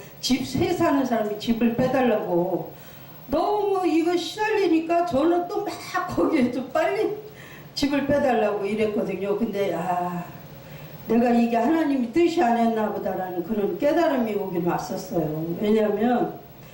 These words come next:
성전을 세웠는데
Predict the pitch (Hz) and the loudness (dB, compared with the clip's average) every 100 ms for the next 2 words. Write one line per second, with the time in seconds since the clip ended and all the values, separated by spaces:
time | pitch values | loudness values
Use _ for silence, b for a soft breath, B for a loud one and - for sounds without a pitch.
0 | B B B B B B - - - 403 | B B B B B B -14 -4 0 0
1 | 415 427 415 381 359 349 330 311 330 311 | 0 0 2 4 4 4 4 2 2 2
2 | 277 247 208 175 165 170 - 151 | 2 2 0 -2 0 0 -2 -8